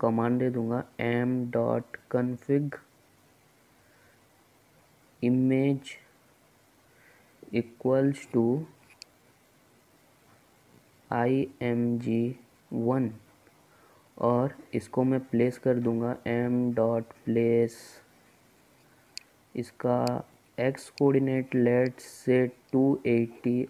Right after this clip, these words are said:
और वाई कोऑर्डिनेट let's say टू फिफ्टी। वैसे हम दूसरा फंक्शन भी बना देते हैं, def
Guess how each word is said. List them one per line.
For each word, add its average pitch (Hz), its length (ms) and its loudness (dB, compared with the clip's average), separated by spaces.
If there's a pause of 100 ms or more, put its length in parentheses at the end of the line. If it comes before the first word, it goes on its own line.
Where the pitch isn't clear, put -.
(120)
और 127 200 -2 (120)
वाई 120 260 2
कोऑर्डिनेट 117 720 -2
let's 127 440 -2
say 117 160 0 (2000)
टू 139 180 2 (120)
फिफ्टी। 117 440 2 (600)
वैसे 113 380 2
हम 139 200 2
दूसरा 120 320 -2
फंक्शन 127 420 -2
भी 131 80 2
बना 127 240 0
देते 127 240 -4
हैं, 147 160 -2 (1080)
def 123 400 0